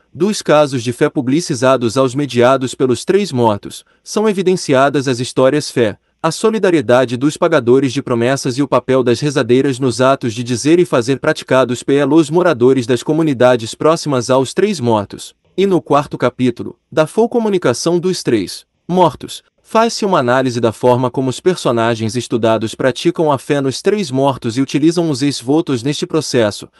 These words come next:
levando-se em conta as características comunicadas no fenômeno. É trazido também como discurso atravessado, não oficial, que se pratica através de uma comunicação informal e alternativa, ganha credibilidade e é ratificado como verdade.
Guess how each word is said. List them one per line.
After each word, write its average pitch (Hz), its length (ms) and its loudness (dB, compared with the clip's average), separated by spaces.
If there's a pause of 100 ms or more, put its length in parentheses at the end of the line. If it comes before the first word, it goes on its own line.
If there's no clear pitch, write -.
(140)
levando-se 202 600 0
em 151 40 -2
conta 156 320 -2
as 135 120 -4
características 147 840 0
comunicadas 135 720 0
no 139 100 -4
fenômeno. 110 560 -2 (180)
É 190 120 2
trazido 143 440 0
também 123 380 0
como 139 260 -2
discurso 127 600 -2
atravessado, 117 720 -2 (100)
não 233 320 0
oficial, 160 640 -2 (200)
que - 120 -4
se - 160 -4
pratica 156 420 0
através 120 360 0
de 113 80 -8
uma 120 160 0
comunicação 139 640 -2
informal 127 500 0
e 131 40 2
alternativa, 131 760 -2 (180)
ganha 196 300 0
credibilidade 139 880 -2
e 143 80 0
é 143 40 0
ratificado 143 760 -2
como 160 240 -2
verdade. 117 540 -2